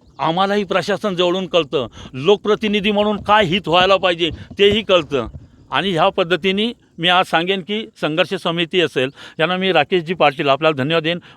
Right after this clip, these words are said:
माझे सगळेच सहकारी, मग, अ, अ, सगळेच ज्यांनी, ज्यांनी आज इथे, अ, सहकार्य, योगदान दिलेलं आहे, त्यांना मी सगळ्यांना धन्यवाद देईन. राकेश पाटील,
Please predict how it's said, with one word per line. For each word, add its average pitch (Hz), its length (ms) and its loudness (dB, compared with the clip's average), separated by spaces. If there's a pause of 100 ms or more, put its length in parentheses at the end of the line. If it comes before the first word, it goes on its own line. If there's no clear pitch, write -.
माझे 165 200 0
सगळेच 202 400 2
सहकारी, 147 560 2 (280)
मग, 175 300 -4
अ, 151 500 4 (600)
अ, 127 240 -4 (180)
सगळेच 226 240 6
ज्यांनी, 185 320 2
ज्यांनी 196 220 0
आज 185 280 2
इथे, 185 380 2 (100)
अ, 147 200 0 (880)
सहकार्य, 175 500 4 (120)
योगदान 156 400 2
दिलेलं 160 280 0
आहे, 127 80 -2 (340)
त्यांना 156 220 0
मी 170 100 -6
सगळ्यांना 143 320 -2
धन्यवाद 139 400 0
देईन. 156 200 -2 (200)
राकेश 143 300 0
पाटील, 175 440 0